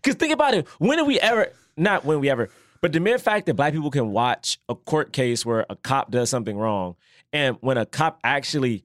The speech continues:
when there's proof, when there's evidence, when there's video, and a cop finally gets indicted, we're like, "Oh, shit,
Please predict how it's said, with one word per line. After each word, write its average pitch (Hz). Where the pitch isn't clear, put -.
when 160
there's 165
proof, 190
when 151
there's 117
evidence, 175
when 151
there's 123
video, 139
and 147
a 120
cop 175
finally 151
gets 131
indicted, 131
we're 160
like, 160
"Oh, 302
shit, 605